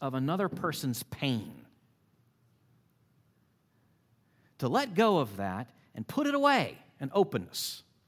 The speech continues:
So a willingness, an openness, a humility.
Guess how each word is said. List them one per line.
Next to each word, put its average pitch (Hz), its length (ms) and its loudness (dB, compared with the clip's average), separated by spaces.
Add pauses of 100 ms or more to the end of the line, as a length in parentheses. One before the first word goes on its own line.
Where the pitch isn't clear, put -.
(1800)
So 135 180 -2
a 123 60 2
willingness, 269 540 2
an 143 140 -2
openness, 240 420 0
a 165 60 -2
humility. 180 720 0